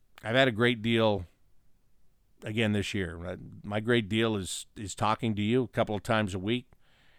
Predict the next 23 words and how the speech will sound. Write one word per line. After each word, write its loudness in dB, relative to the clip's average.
answering 0
your -4
questions. -2
I -8
love 0
how 4
we've 0
done 2
it -2
this 0
year. -2
I -4
love -2
that, -4
you -8
know, -2
you -4
send -2
them 0
in 0
on, -2
on -8
Twitter. 0